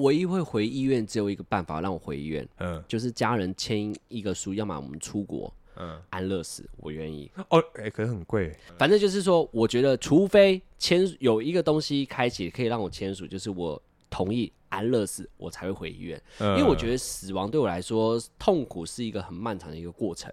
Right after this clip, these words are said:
Speaker 2: 哼，哼，哼。
Speaker 1: 如果安乐死然后能让我很舒舒服服的睡觉的话，
Speaker 2: 嗯，嗯，嗯。
Speaker 1: 我可以接受。但
Speaker 2: 哦。
Speaker 1: 既然都要痛苦，我干嘛回医院？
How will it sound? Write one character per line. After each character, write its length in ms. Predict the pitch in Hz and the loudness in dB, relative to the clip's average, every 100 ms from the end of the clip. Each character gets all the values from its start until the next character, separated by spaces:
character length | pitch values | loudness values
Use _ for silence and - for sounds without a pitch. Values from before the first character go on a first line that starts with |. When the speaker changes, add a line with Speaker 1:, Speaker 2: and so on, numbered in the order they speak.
| - | -4
Speaker 2:
哼， 320 | - 101 85 | 2 2 2
哼， 20 | |
哼。 240 | 95 82 80 | -2 -2 2
Speaker 1:
如 100 | 190 | 4
果 60 | 214 | 6
安 160 | 160 | 4
乐 100 | 185 | 4
死 140 | 160 107 | 2 0
然 120 | 107 | -2
后 140 | 127 - | -2 -2
能 200 | 104 110 | 0 2
让 140 | 151 120 | 2 0
我 140 | 95 - | -2 -4
很 160 | 110 | -4
舒 180 | 98 143 | -2 -2
舒 160 | 139 160 | 2 0
服 180 | - 98 | 0 -4
服 100 | 95 | -2
的 100 | 92 | 0
睡 200 | 143 110 | 0 0
觉 180 | 110 | 0
的 80 | 87 | 0
话， 260 | 78 82 67 | -2 -4 -2
Speaker 2:
嗯， 60 | 139 | -6
嗯， 560 | 127 113 110 104 98 | -6 -6 -6 -8 -8
嗯。 20 | 90 | -6
Speaker 1:
我 100 | 92 | -4
可 120 | 101 | -4
以 60 | 95 | -4
接 160 | 87 | -6
受。 200 | 85 85 - | -8 -10 4
但 160 | 160 131 | 4 4
Speaker 2:
哦。 520 | 87 90 90 92 92 | 0 -4 -2 -4 -2
Speaker 1:
既 100 | 156 | 6
然 120 | 226 180 | 8 10
都 80 | |
要 100 | 190 | 8
痛 140 | 190 165 | 8 6
苦， 220 | 113 85 | 2 -6
我 100 | 95 | -6
干 120 | 131 | -4
嘛 60 | 117 | -4
回 180 | 87 85 | -6 -6
医 60 | |
院？ 180 | 90 85 | -6 -6